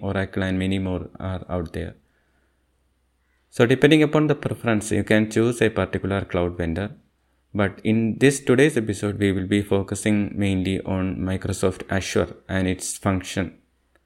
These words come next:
called the Azure Function. Those of you who are new to the cloud and tho-, those of you who haven't worked with cloud, so this is a way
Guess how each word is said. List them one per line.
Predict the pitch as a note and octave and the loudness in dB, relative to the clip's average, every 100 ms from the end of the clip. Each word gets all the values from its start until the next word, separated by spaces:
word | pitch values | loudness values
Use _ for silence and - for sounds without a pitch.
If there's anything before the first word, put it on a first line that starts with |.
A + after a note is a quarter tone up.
| _ | _
called | - F#2+ F2+ | 0 0 2
the | F#2 - | 0 -2
Azure | F#2 G2+ | 0 0
Function. | - F#2+ F2+ - - _ _ _ _ _ - - - - _ _ _ _ _ _ _ _ _ _ _ _ _ _ _ _ _ _ _ _ _ _ _ _ _ | 0 -4 -4 -10 -12 _ _ _ _ _ -16 -14 -16 -20 _ _ _ _ _ _ _ _ _ _ _ _ _ _ _ _ _ _ _ _ _ _ _ _ _
Those | F3+ F3 - A2 B2 | -20 -16 0 4 6
of | C#3+ C#3 | 4 6
you | C#3 C3 A2+ | 6 6 4
who | B2 | 2
are | A#2+ | 4
new | A2+ A2 B2 | 4 4 4
to | C#3 C#3 | 2 2
the | B2 | 2
cloud | - F#2 F2 - - | 2 2 2 -2 -6
and | G2+ F#2+ G2 - F#2+ | -4 -2 -4 -6 -2
tho-, | G#2 G#2+ - - | 2 2 -2 -8
those | - G#2 G#2 | -4 -2 0
of | G#2 | 0
you | A2 G#2 G#2+ A2+ - | 2 2 0 -8 0
who | A2 | 0
haven't | G2 A2 A2+ B2 C3 | 4 4 4 4 4
worked | G#2+ G#2 A2+ | 2 0 0
with | A2+ - | -2 -2
cloud, | G2 F2+ F#2+ - _ _ _ _ _ | -2 0 -2 -6 _ _ _ _ _
so | - A#2 | -4 0
this | A#2 C3+ | 2 2
is | C#3+ | 4
a | C#3+ | 4
way | B2+ A#2+ A#2+ - | 4 4 2 -4